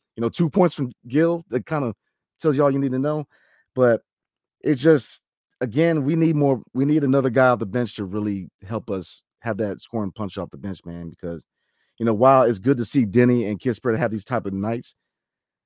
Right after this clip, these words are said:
you know, you can say it's just, it's a team overall that suffer from a lack of consistency, but those two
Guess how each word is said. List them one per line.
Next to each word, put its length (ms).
you 80
know, 100
you 280
can 100
say 200
it's 120
just, 200
it's 220
a 40
team 220
overall 420
that 260
suffer 400
from 180
a 40
lack 240
of 100
consistency, 580
but 180
those 200
two 300